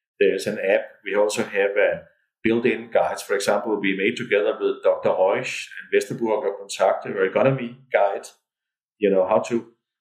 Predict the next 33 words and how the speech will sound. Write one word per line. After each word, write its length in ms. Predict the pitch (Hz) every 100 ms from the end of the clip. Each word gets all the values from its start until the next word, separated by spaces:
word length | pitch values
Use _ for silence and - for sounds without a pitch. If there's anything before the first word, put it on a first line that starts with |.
| _
position, 560 | - 123 135 135 120 -
if 140 | -
you 100 | 113
want 160 | 107 120
to, 120 | 123
to 340 | - - - - -
do, 140 | 120
to 380 | 117 - - -
treat 240 | - 120 120
a 60 |
specific, 480 | - 101 - 120 -
specific 640 | - - 101 117 120 120 -
tooth 340 | - 135 - -
surface, 540 | - 113 - 120 - _ _ _ -
how 200 | 120 131
to, 180 | 135 -
how, 100 | 113
what 200 | 120 120
is 120 | -
the 80 | -
optimal 520 | 104 - 123 110 -
positioning 540 | - 117 120 117 104
of 180 | 98 -
the 60 | -
patient 600 | - 110 123 - 131 -
and 120 | 98
of 160 | 95 87
the 60 |
dentist, 540 | 90 98 120 - 135 -
of 160 | -
the 100 | -
dental 360 | - 104 - 120
assistant. 480 | 113 117 107 -